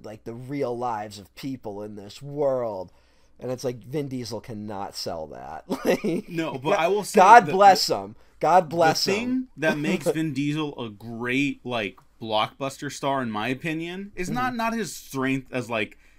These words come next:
Speaker 2: a flexible actor, but I think he's solid. I think he's good. He, he
Speaker 1: Yeah.
Speaker 2: that Sidney Lumet film he starred in, he's really good in. But I think what, like, separates him is that he understands, like,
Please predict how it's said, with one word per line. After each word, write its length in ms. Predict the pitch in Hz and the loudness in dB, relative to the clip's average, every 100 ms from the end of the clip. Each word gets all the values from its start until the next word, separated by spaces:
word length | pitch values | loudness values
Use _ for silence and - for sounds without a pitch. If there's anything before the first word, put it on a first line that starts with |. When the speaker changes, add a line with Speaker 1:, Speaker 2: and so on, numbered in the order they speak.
| - - - _ - | -20 -20 -20 _ -8
Speaker 2:
a 60 | |
flexible 640 | - 107 104 113 156 147 160 | -8 -6 -6 -6 -8 -2 -2
actor, 320 | 156 160 185 | -2 -4 -8
but 140 | 156 143 | -4 -4
I 60 | |
think 180 | 147 208 | -4 -6
he's 200 | 208 151 | -6 -6
solid. 480 | - 139 117 98 95 | -2 0 0 -2 -6
I 60 | |
think 180 | 127 185 | -6 -4
he's 140 | 190 131 | -6 -8
good. 280 | - 127 110 | -4 -2 -2
He, 180 | 135 | -6
he 220 | 151 135 - | -6 -12 -6
Speaker 1:
Yeah. 140 | 170 160 | 2 4
Speaker 2:
that 120 | 123 | 4
Sidney 200 | 110 165 143 | 2 0 2
Lumet 280 | 131 139 | 2 0
film 200 | - 127 120 | -2 -6 -6
he 60 | |
starred 300 | 110 120 104 | -6 -4 -4
in, 100 | 98 | -4
he's 200 | 131 113 | -6 -6
really 280 | 117 135 123 | -2 0 0
good 220 | 113 113 | -2 -4
in. 160 | 101 92 - - - - | -4 -10 -16 -20 -20 -18
But 280 | 117 151 147 | -6 -4 -2
I 80 | 147 | -2
think 220 | 190 175 | -4 -4
what, 160 | 165 143 | -4 -2
like, 240 | 127 - | -4 -4
separates 580 | - 160 160 151 131 - | -4 -4 -2 -4 -4 -8
him 220 | 117 123 | -10 -8
is 180 | 127 110 | -10 -6
that 240 | 123 110 - - _ _ _ | -4 -4 -6 -20 _ _ _
he 180 | 170 165 | -6 -4
understands, 840 | 147 151 151 - 127 127 135 120 | -4 -4 -4 -6 -4 -4 -4 -6
like, 340 | 123 113 101 | -4 -2 -2